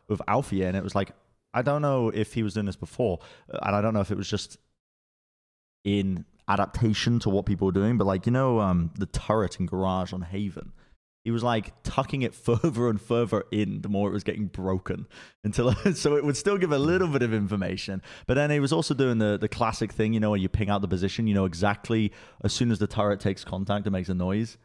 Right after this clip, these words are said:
you just fire. And even though you're smoked off in Garage window, you still get a kill. He was doing that.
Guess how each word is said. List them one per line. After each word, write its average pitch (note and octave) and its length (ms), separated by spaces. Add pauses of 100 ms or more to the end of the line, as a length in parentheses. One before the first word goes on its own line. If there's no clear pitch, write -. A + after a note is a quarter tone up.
(220)
you G2+ 80
just F2 180
fire. G2+ 440 (500)
And G#2+ 120
even A2 160
though A#2 80
you're G#2 120
smoked G#2 280
off G#2 140
in G#2+ 80
Garage G2 260
window, F#2+ 200
you A2 120
still G2+ 220
get F#2+ 80
a F2+ 80
kill. G#2+ 260
He A#2+ 80
was G2+ 80
doing A#2 220
that. G2+ 260